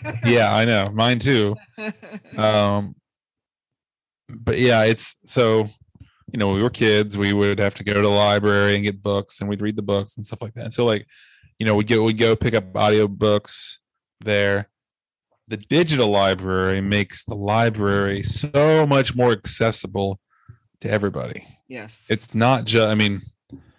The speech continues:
Speaker 2: you know, I'm gonna be able to go and I'm gonna buy, if, if I can't find it at the digital library, I'll buy it on Audible anyway or something like that, you know, like,
Speaker 1: Mm-hmm.
Speaker 2: but
Speaker 1: Right.
Speaker 2: like, not everybody can do that, and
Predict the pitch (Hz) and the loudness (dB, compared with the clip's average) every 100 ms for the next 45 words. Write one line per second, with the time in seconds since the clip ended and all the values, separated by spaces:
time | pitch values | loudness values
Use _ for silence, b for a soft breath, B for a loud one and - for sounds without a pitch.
0 | B B B - 101 92 92 110 131 143 | B B B -8 -6 -6 -4 0 2 2
1 | 131 117 113 104 - 107 101 98 101 95 | 2 4 4 2 0 0 2 0 -2 -6
2 | - 110 117 110 107 107 104 101 101 104 | -12 -4 2 4 4 4 2 0 -2 -2
3 | 101 104 104 95 - _ - 104 104 98 | -2 0 0 -2 -8 _ -6 -2 -2 -2
4 | - 120 - 110 104 101 104 101 120 104 | -2 -2 0 0 2 2 -2 -6 -6 -2
5 | 101 104 104 104 101 104 104 101 101 101 | 0 0 0 0 -2 0 0 2 0 0
6 | 101 107 104 104 101 101 - - 117 107 | -2 -4 -4 -2 -4 -4 -6 -6 -4 -4
7 | 110 110 110 110 113 107 - 160 190 160 | -4 -8 -6 -2 -2 -2 -6 -14 -12 -14
8 | 170 - 120 113 113 101 98 - _ _ | -16 -2 0 2 2 2 -2 -12 _ _
9 | _ _ _ _ _ - 113 127 139 127 | _ _ _ _ _ -8 0 2 2 2
10 | 113 113 107 104 101 - 101 135 170 117 | 2 2 2 0 -4 -8 -2 0 2 0
11 | 101 98 110 - _ _ 117 110 104 101 | 0 0 0 -4 _ _ 0 2 2 0
12 | 101 104 | -2 -6